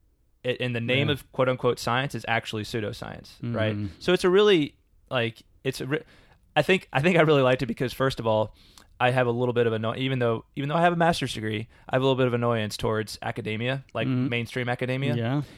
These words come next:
Speaker 1: And, and I detected some of this even when I was going through my academic program. Not to say that, <clears throat> not to s-, I'm not pointing fingers or anything like that, but, but I can see how academics can very much, like, hold themselves up and be like, "Well, we're the professional academic establishment, so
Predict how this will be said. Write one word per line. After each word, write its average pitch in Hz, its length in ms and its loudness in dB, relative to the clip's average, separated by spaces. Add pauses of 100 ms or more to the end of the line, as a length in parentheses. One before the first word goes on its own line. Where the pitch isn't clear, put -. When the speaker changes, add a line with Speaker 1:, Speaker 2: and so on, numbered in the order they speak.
Speaker 1:
And, - 140 -2
and 202 120 4
I 214 60 6
detected 202 500 -2
some 117 160 -4
of 107 60 -4
this 107 220 -6
even 143 160 -4
when 143 80 -2
I 135 60 2
was 127 120 -4
going 131 200 -4
through 127 140 -8
my 117 120 -4
academic 113 420 -4
program. 117 320 -2
Not 156 140 -2
to 170 80 -6
say 143 160 2
that, - 400 2
<clears throat> - 60 -20
not 139 140 0
to 143 60 -8
s-, - 180 -10
I'm 131 100 -2
not 135 200 0 (220)
pointing 135 220 0
fingers 123 340 -2
or 113 40 -2
anything 117 220 -4
like 107 160 -6
that, 113 220 -2
but, 110 160 -4 (540)
but 143 100 2
I 151 60 8
can 143 160 -2
see 190 240 -2
how 139 180 4
academics 123 760 -2 (100)
can 120 160 -6
very 120 240 2
much, 113 260 -4
like, 110 140 -4
hold 123 320 -2
themselves 113 560 -2
up 110 220 0
and 110 100 -8
be 107 80 -4
like, 104 180 -8 (280)
"Well, 110 340 2
we're 139 160 0
the 117 100 -2
professional 110 500 -6
academic 107 440 -8
establishment, 104 640 -6
so 101 320 -4